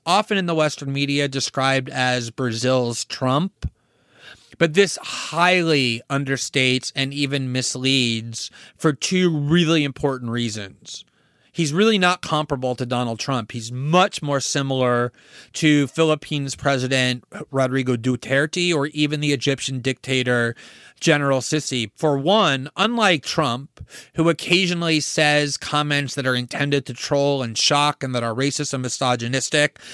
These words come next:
but never really is able to translate them into action and doesn't really have a consistent ideology over the decades, Bolsonaro has spent thirty years developing a highly definable ideology that is far more extreme than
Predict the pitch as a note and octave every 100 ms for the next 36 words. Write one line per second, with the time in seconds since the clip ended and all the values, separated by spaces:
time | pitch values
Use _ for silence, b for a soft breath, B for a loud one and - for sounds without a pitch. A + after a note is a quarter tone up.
0 | B B D#3 D3 D3+ E3+ F#3 E3+ D3+ D#3
1 | C#3 A#2 - D#3+ D3+ C3+ - A#2 - C#3+
2 | C#3+ C#3+ C3+ G#2 B2 A#2 A#2 C3 - B2
3 | - F3 E3+ C3+ C3 C#3+ D3+ C#3+ C#3 B2+
4 | A#2 C3 C3+ B2 B2 - A#2+ - D#3+ -
5 | D3+ C#3+ C#3 C3+ B2 B2 C#3 C#3 D#3+ F3
6 | B B B B B - D3+ D#3+ D#3 C#3
7 | B2+ C3+ - E3+ F3 F#3+ F3 b b _
8 | F#3 A3 G#3 F3+ F3+ F3+ C#3+ - - C#3
9 | - E3+ F3+ D#3+ C3 D#3 D#3+ B2+ C3+ A#2
10 | A#2 C#3+ E3+ D3 A#2+ A#2+ B2 A#2+ - -
11 | - E3 F#3 F3 D#3+ D3 C#3 - - C#3
12 | C#3+ C3 B2 A#2 C3 B2+ B2+ B2 C3+ C3
13 | A2+ G2+ G2+ - B B - C#3+ C3+ -
14 | - - E3+ F3+ E3+ D3+ C3 A#2+ - D3+
15 | C#3+ B2+ A#2+